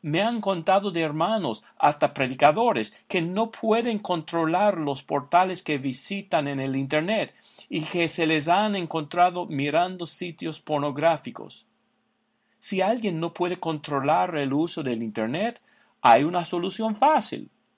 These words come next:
Córtalo. ¿Qué vale más, el internet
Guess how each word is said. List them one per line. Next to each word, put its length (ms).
Córtalo. 800
¿Qué 160
vale 300
más, 360
el 180
internet 760